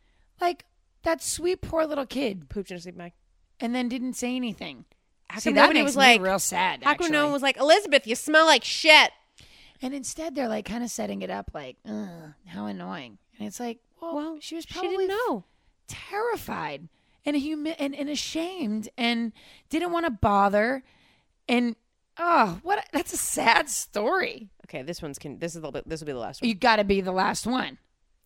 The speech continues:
Speaker 2: Gangbang in New York. Wait, are we doing that still?
Speaker 1: <laughs> No.
Speaker 2: Okay, adult entertainment.
Speaker 1: Uh-oh. <laughs>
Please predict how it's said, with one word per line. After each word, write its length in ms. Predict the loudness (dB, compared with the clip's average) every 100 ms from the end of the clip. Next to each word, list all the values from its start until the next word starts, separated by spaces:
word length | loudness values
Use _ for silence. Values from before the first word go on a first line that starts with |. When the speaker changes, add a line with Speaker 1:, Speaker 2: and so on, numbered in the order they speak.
| _ -2
Speaker 2:
Gangbang 380 | -2 0 -4
in 60 | -4
New 60 | -6
York. 300 | -8 -10 _ -6
Wait, 140 | -4
are 40 | -4
we 80 |
doing 200 | -6 -8
that 160 | -8 -12
still? 240 | 0 2 8
Speaker 1:
<laughs> 840 | 10 10 12 10 12 10 10 6
No. 340 | 0 -2 -2 -2
Speaker 2:
Okay, 200 | -2 -4 -2
adult 320 | 2 4 4
entertainment. 540 | 2 -2 -4 -10 -12 _ -20 -20 _ 2
Speaker 1:
Uh-oh. 540 | 2 2 -2 -2 -6
<laughs> 140 | _